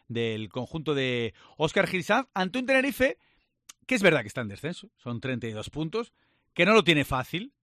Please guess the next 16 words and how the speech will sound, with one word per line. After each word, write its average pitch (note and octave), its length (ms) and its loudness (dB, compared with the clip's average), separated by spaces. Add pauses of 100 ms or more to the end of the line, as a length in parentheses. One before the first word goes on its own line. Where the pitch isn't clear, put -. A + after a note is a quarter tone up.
no B2+ 220 -4
lo C#3 120 -4
tiene B2+ 180 -6
nada A2 200 -8
fácil, A#2+ 340 -10
porque B2+ 180 -8
está - 260 -4
a E3 160 2
nueve G3+ 300 2
de G3+ 80 6
la D#3+ 160 4
permanencia C3 580 -2
que D#3+ 100 -4
ahora C#3 120 0
mismo C#3+ 200 -4
marcaría C3 580 -2